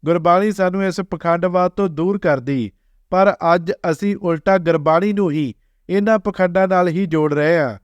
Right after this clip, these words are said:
ਦੋਸਤੋ, ਇਹ ਸੀ ਜਠੇਰਿਆਂ ਦੀ ਅਸਲੀਅਤ ਕਿ ਜਠੇਰੇ ਕੌਣ ਹੁੰਦੇ ਹਨ ਤੇ ਇਹਨਾਂ ਨੂੰ ਕਿਉਂ ਪੂਜਿਆ ਜਾਂਦਾ। ਵੀਡੀਓ ਅਖੀਰ ਤੱਕ ਦੇਖਣ ਲਈ ਤੁਹਾਡੇ ਸਭ ਦਾ ਧੰਨਵਾਦ।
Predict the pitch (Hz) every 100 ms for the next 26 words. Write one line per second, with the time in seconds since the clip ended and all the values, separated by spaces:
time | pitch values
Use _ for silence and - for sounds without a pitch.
0 | _ _ _ 143 170 165 208 208 175 170
1 | 196 214 202 165 160 170 185 208 190 175
2 | 151 170 170 131 113 - _ _ - 202
3 | 175 180 175 180 202 196 190 208 208 175
4 | 156 185 175 175 185 196 190 196 190 190
5 | 208 202 160 143 151 147 139 131 120 104
6 | _ _ _ - 156 190 208 190 190 196
7 | 190 196 185 170 160 185 196 196 196 185
8 | 160 185 180 185 180 196 196 175 135 139
9 | 131